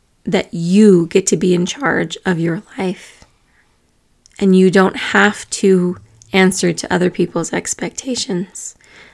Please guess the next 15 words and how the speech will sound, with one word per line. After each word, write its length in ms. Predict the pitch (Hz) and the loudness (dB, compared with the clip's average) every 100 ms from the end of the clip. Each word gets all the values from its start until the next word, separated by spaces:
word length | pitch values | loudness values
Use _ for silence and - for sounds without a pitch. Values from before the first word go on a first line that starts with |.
| _ | _
And 160 | 190 190 | 4 6
you 120 | 190 | 6
don't 160 | 185 | 4
have 320 | 202 - 185 - | -2 -4 -6 -4
to 100 | 185 | -4
accept 640 | 185 - 220 220 _ - _ _ _ _ _ _ _ _ _ _ _ _ _ _ _ _ _ _ _ | -4 -6 -6 -8 _ -20 _ _ _ _ _ _ _ _ _ _ _ _ _ _ _ _ _ _ _
the 120 | - | -8
title 640 | 196 - 185 190 185 185 - | -8 0 2 2 2 0 0
or 280 | 185 175 | 0 0
the 340 | 170 170 170 170 | 0 0 0 0
label 680 | 180 185 175 185 175 185 - _ _ _ _ _ _ _ _ _ _ - | 2 2 4 2 2 0 -4 _ _ _ _ _ _ _ _ _ _ -6
of 240 | 196 185 | -6 -4
being 260 | - 175 180 | -2 0 0
broken. 480 | 165 196 - 185 208 _ _ _ _ _ _ _ _ _ _ | -4 -10 -10 -12 -12 _ _ _ _ _ _ _ _ _ _
So, 560 | - - 196 180 165 | -10 2 4 4 0